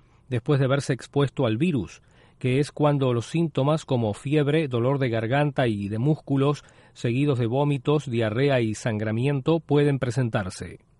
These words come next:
Mientras tanto, una cantidad de trabajadores de la salud que estuvieron en contacto con Duncan en el Hospital Presbiteriano de Dallas y con dos enfermeras que posteriormente dieron positivo al virus todavía están siendo monitoreados. Duncan murió el ocho de octubre.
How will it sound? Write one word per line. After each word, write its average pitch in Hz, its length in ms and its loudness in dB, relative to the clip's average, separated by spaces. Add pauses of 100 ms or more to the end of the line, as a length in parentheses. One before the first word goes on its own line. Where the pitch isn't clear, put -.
(320)
Mientras 143 300 2
tanto, 165 300 2
una 175 100 4
cantidad 127 380 2
de 139 80 2
trabajadores 127 540 0
de 131 60 0
la 123 120 0
salud 139 360 0
que 147 100 0
estuvieron 135 520 0
en 127 80 2
contacto 123 460 0
con 110 180 -2
Duncan 147 380 0
en 143 100 0
el 117 80 0
Hospital 127 380 -2
Presbiteriano 123 680 0
de 113 100 0
Dallas 143 400 2 (260)
y 131 60 -6
con 120 180 0
dos 143 180 -2
enfermeras 139 680 0
que 131 100 0
posteriormente 127 720 -2
dieron 131 240 0
positivo 120 540 -2
al 113 80 0
virus 156 360 2 (300)
todavía 135 480 2
están 139 280 0
siendo 143 320 0
monitoreados. 127 840 0 (400)
Duncan 156 460 2
murió 139 540 2
el 123 220 -2
ocho 160 360 2
de 135 80 4
octubre. 131 600 -2